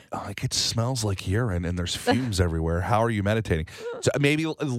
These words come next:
Speaker 1: probably less than ten minutes total in all of
Speaker 2: That's
Speaker 1: them.
Speaker 2: actually really impressive because when Jacob and I were driving to Williamsburg a couple weeks ago, like, we stopped, we made three stops.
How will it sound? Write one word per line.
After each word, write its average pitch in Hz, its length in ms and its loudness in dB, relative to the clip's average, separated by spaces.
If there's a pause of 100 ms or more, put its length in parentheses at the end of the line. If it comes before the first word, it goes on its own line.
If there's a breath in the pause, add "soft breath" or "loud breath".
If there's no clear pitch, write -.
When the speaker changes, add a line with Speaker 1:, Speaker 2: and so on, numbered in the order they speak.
Speaker 1:
probably 170 480 4
less 139 240 2
than 117 160 0
ten 98 220 4
minutes 92 240 2
total 85 340 4
in 82 80 2
all 80 200 2
of - 40 0
Speaker 2:
That's - 140 4
Speaker 1:
them. 508 100 6
Speaker 2:
actually 330 280 0
really 240 200 0
impressive 185 600 0
because 196 280 -2
when 190 140 -2
Jacob 185 300 0
and 220 80 2
I 190 80 0
were 180 100 -2
driving 175 300 0
to 170 60 -4
Williamsburg 165 600 -2
a 156 60 -4
couple 175 300 -2
weeks 160 220 -8
ago, 208 360 0 (420)
like, 180 140 0
we 196 200 -4
stopped, - 440 2
we 208 100 -2
made 202 300 -4
three 196 340 -6
stops. - 560 0